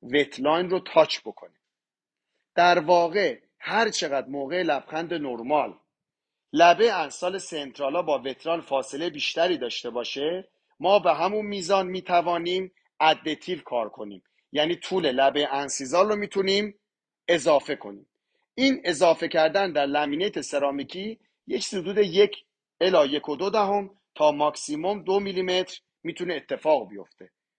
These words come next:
که در صورت داشتن تردید حتماً باید قبلش برای بیمارمون ماکاپ، حالا یا به صورت دایرکت و یا به صورت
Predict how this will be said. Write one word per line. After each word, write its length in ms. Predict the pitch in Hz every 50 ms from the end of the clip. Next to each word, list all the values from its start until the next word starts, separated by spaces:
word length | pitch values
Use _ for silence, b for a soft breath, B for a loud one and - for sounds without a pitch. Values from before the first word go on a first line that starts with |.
| _ _ _ _ _ _ _ _ -
که 80 | 160 151
در 200 | 170 175 170 165
صورت 440 | - - 170 165 185 208 208 -
داشتن 560 | 165 135 160 156 156 147 - - 151 143 147 143
تردید 720 | - - 143 147 143 139 127 143 170 185 214 214 - _ _ _ _ _ _ _ _ -
حتماً 500 | - 165 165 156 - - 151 196 214 220
باید 220 | 208 214 208 185 175
قبلش 300 | 190 190 180 196 190 -
برای 240 | - 156 151 147 143
بیمارمون 720 | 131 147 143 147 160 175 185 196 190 190 196 196 190 190 _ _ _ _ _ _ _ _ _
ماکاپ، 580 | - 143 156 156 147 - - 165 139 - - - _ _ _ _
حالا 220 | - 135 151 160
یا 200 | 151 180 190 180
به 120 | 135 151 131
صورت 360 | - - 151 160 165 160 147
دایرکت 720 | 123 107 135 135 131 127 131 147 160 180 202 208 - - _ _ _ _ _ -
و 120 | - 151 156
یا 140 | 170 190
به 120 | 185 151 143
صورت 680 | - - 147 143 151 165 170 - 202 202 208 214 202